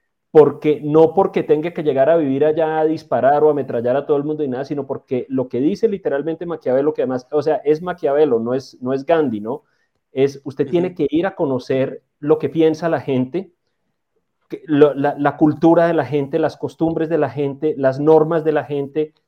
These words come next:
Speaker 1: todos esos paradigmas culturales tiene que ir a conocerlos, porque sin eso no hay control sobre ese territorio. Y yo me, yo, yo me he puesto a pensar mucho en eso, sí, yo sé que voy a decir una ridiculez, pero no sé si el presidente de Colombia se debería ir a vivir a Tibú,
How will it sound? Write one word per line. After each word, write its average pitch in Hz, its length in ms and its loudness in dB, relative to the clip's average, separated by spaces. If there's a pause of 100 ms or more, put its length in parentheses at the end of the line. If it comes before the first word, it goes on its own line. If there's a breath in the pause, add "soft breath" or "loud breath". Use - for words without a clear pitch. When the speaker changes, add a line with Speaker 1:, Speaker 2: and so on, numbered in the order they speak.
(120)
Speaker 1:
todos 202 340 6
esos 220 240 -2
paradigmas 151 500 -2
culturales 147 540 -4
tiene 160 240 -4
que 165 60 -8
ir 160 40 -2
a 160 80 -6
conocerlos, 151 480 -8
porque - 240 -12
sin 127 220 -6
eso 123 200 -4
no 147 160 -2
hay 143 380 -4 (1040)
control 143 420 2
sobre 139 220 -2
ese 147 140 -10
territorio. 131 480 -6 (320 soft breath)
Y 131 100 -4
yo 147 120 8
me, 170 320 -2
yo, 147 280 0
yo 143 120 2
me 160 120 0
he - 20 -2
puesto 175 240 -4
a 170 60 -10
pensar 139 320 -2
mucho 160 420 -2
en 165 100 -4
eso, 160 240 -4
sí, 139 220 -8
yo 127 140 -8
sé 156 120 -8
que - 80 -6
voy 160 80 2
a - 40 2
decir 143 200 -6
una 160 140 -4
ridiculez, 156 600 -4
pero - 160 -10
no 131 100 -4
sé 147 160 -4
si 160 80 -8
el 156 100 -6
presidente 131 480 -4
de 151 100 -2
Colombia 131 340 -4
se 147 100 -6
debería 123 300 -4
ir 139 120 -4
a 151 40 0
vivir 131 200 -2
a 143 100 -4
Tibú, 143 440 -2